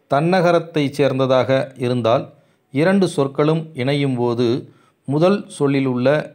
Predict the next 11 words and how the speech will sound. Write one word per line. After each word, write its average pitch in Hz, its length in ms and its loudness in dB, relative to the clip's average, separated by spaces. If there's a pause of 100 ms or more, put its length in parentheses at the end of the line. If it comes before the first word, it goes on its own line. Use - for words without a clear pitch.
(160)
இல் 160 500 -2
என்ற 117 560 -2
மெய்யெழுத்தும், 123 720 -4 (460)
வரக்கூடிய 180 640 2
சொல்லின் 147 580 -2
முதல் 156 480 0
எழுத்தான 131 760 0 (240)
நா 143 560 0
என்ற 120 580 -2
எழுத்துமே 117 640 -4 (520)
மாற்றமடைந்து 135 960 0